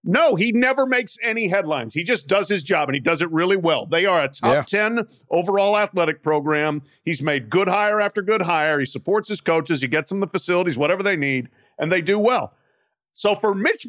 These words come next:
Speaker 1: Barnhart to call a, a press conference and to come out and not say, "This is all, you know, we, we're fine here. Kumbaya." Kum-, no, no, no. He came out and he made it very well known that he was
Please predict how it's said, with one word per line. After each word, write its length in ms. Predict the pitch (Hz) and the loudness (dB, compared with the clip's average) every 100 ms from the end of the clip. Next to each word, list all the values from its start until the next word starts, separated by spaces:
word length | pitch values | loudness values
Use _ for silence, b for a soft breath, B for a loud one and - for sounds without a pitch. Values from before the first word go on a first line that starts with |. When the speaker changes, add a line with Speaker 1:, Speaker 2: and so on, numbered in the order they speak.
| 226 | 0
Speaker 1:
Barnhart 680 | 285 311 269 214 214 175 | 2 2 0 0 0 0
to 160 | - 175 | -4 -4
call 880 | 139 - 233 285 294 294 277 247 - _ _ _ _ - | -4 -2 2 4 6 6 4 2 -6 _ _ _ _ -4
a, 320 | 180 196 185 185 | 0 0 0 -2
a 40 | |
press 360 | 139 220 247 - | -2 0 0 -2
conference 720 | 143 117 - _ - - - _ _ _ _ - | -4 -4 -8 _ -20 -18 -20 _ _ _ _ -8
and 120 | 165 | -8
to 40 | |
come 200 | 165 220 | -4 0
out 160 | 262 269 254 | 0 0 0
and 200 | 202 208 | 0 0
not 300 | 233 294 - | 0 -2 -4
say, 640 | - 262 233 226 190 139 _ _ - | -2 0 2 2 -2 -8 _ _ -4
"This 280 | 254 - 190 | -4 -2 -4
is 160 | 139 | 0
all, 400 | 170 160 156 156 165 | 2 4 2 2 0
you 100 | 156 | -2
know, 200 | 160 196 262 | -2 -4 -6
we, 120 | 247 | -2
we're 240 | 247 285 | 0 0
fine 500 | - 151 143 151 151 | 0 0 0 0 0
here. 260 | 139 139 139 | 0 0 -2
Kumbaya." 800 | - 226 208 175 143 135 127 117 | -2 0 2 2 2 2 0 -2
Kum-, 160 | 170 160 | -4 0
no, 220 | 165 226 | 2 2
no, 180 | 254 240 | 2 2
no. 240 | 208 175 | 2 0
He 180 | 143 220 | 0 0
came 280 | - 370 359 | 0 0 2
out 220 | 294 247 | 2 2
and 100 | 190 | 0
he 160 | 190 403 | 0 0
made 220 | 359 294 | 2 0
it 100 | 208 | -2
very 280 | 151 240 247 | -2 0 2
well 260 | 214 196 170 | 2 2 2
known 340 | 160 196 190 | 0 2 2
that 100 | 151 143 | 0 0
he 120 | 226 | 0
was 200 | 240 | -2